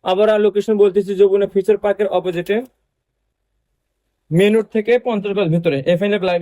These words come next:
স্টাইলে। স্ক্রিনে নাম্বার দেওয়া থাকবে, আশা করি সবাই যোগাযোগ করবেন। আজকে এগুলো দেখালাম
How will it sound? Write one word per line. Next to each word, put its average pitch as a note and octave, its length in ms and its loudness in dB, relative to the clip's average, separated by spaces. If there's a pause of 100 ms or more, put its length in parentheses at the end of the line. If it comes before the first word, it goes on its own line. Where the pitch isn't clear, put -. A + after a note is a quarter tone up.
স্টাইলে। A#2 320 -8 (180)
স্ক্রিনে G3+ 280 -6
নাম্বার F#3+ 300 -2
দেওয়া F#3 180 0
থাকবে, F3+ 260 -4
আশা F3+ 240 -6
করি F#3+ 140 -6
সবাই F3+ 260 2
যোগাযোগ E3 340 0
করবেন। E3+ 280 0 (360)
আজকে E3+ 240 -2
এগুলো F3+ 280 0
দেখালাম F3+ 360 0